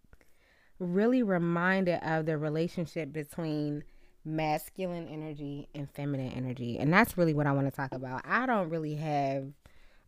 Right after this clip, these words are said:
uh, too much commentary about that podcast in particular. Uh, that ain't got nothing to do with me. But <laughs> I am very interested in what, um, the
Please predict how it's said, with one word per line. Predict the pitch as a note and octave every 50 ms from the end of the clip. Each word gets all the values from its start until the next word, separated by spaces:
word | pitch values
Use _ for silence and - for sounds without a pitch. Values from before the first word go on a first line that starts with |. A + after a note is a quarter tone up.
| - -
uh, | - D3+ D3+ C#3+ C#3+ C3+ -
too | - - - F3 D#3+
much | D#3 D3+ C#3+ - - -
commentary | - D#3+ D3 D3 D3 C#3+ - - D3+ C#3 C#3 C#3
about | C#3 C#3 C#3 C#3 -
that | - B2 B2+ -
podcast | - C#3+ C#3 C#3 - - D3 C#3 C#3 C3+ - - -
in | - D3 C#3+ C#3+
particular. | - C3 C3+ - D#3+ D#3 - - D#3 D3+ D3 C#3+ D3 D3+ - - - - - - - - - - -
Uh, | C#3+ C#3 C3+
that | D3
ain't | D#3 D#3 D3+ D3
got | C#3+ D3
nothing | D3+ C#3+
to | D3
do | D3 C#3+ C3+ B2
with | B2 A#2+
me. | A#2+ B2 - - - - - - E3 D3 -
But | - A3 C4 A#3+ E3+ - - -
<laughs> | D4 - - - - G4+ - - - - - - - D#4 - - - D4 - - - - - - C#4+ A#3+ - - - - - - - - - - - _
I | - G3 -
am | - - F3+ G3 G#3+ A#3 A#3+ A#3+
very | G#3+ G3 F#3 F3+ F3 D#3+
interested | - - E3 G#3 A#3+ - - G3 F3 E3 D#3+ D#3+ - - - - - -
in | D#3 D#3+ D#3 D#3 D#3 D3 D3+ D#3+ - - - - - - - - - -
what, | - E3+ D3+ E3+ F3+ F3+ F3 F3 - - - - - -
um, | E3 D#3+ D#3 D3 D3 D3 - - - - _ _ _ - _ _ _ - - - - - - - _
the | - D3+ D3+ F3 C#3 -